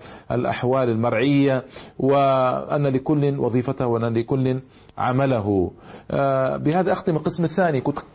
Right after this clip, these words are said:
تكلمت في المرة الماضية عن الحالة العامة التعليمية والثقافية للمرأة الجزائرية، آه، في، آه، مدة احتلال فرنسا.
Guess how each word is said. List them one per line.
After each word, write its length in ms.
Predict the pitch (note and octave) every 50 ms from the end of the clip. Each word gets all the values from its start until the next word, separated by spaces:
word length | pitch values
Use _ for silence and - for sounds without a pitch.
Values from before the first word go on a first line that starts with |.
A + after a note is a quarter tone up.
| - C#3+ C3+ - -
تكلمت 260 | D#3+ D#3+ F3+ D#3+ C#3
في 80 | - C#3+
المرة 600 | B2 B2+ B2+ B2 C3 B2 B2+ C3+ C#3+ C3+ C3 B2+
الماضية 380 | A#2+ B2+ C#3+ D3+ C#3 C3 C3
عن 60 | B2+
الحالة 360 | B2 B2 - - F#3+ E3+ D#3 D3
العامة 420 | C#3+ C#3 B2+ D3 F3 E3+ D3+ D3
التعليمية 800 | C#3 C3+ C3+ - D#3 C3+ C#3 C#3+ D3 D3+ E3+ F3+ E3+ D3+ C#3+ C3
والثقافية 840 | B2+ A#2+ - - C#3 - C#3+ C3+ - - F3 E3+ D#3+ D#3+ D#3+ D#3+ D#3+ - - - - - - - -
للمرأة 840 | C3 C#3 C#3 C#3+ D#3+ D#3+ E3 D#3+ D#3 D#3 D3+ D3+ D3+ - - - C#3+
الجزائرية، 1040 | C3+ A#2 C3+ B2 A#2+ C#3 C3+ C3+ C3+ C3 C#3+ D#3 D#3 D#3 D#3 D#3 D#3 D#3 D#3+ - - - - - - - - - - -
آه، 540 | - C#3+ C3 C3 B2+ B2 B2 B2 B2 A#2+ B2
في، 500 | A#2 - - D#3+ E3 E3 D#3+ D#3+ D#3+ - - - - - - - _ _ - - -
آه، 280 | B2 B2 B2+ B2+ B2+ B2+ - - F#2 - - B2 G#2
مدة 280 | B2+ C#3+ F3 D3+ D#3+ D#3 -
احتلال 400 | C3+ - - D3+ C#3+ C#3+ C#3 A#2+
فرنسا. 500 | - C#3 C3 B2+ A2+ G#2 - - F#2 -